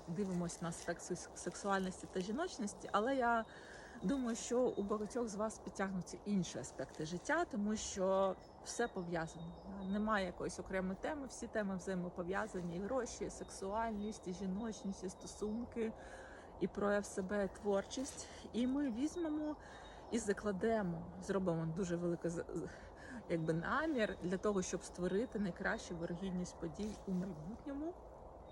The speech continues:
Е, для того, щоб, е, наше майбутнє,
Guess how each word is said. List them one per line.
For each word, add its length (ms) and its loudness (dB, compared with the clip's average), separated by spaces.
Е, 280 0
для 80 4
того, 240 4
щоб, 380 2
е, 160 4
наше 500 4
майбутнє, 800 0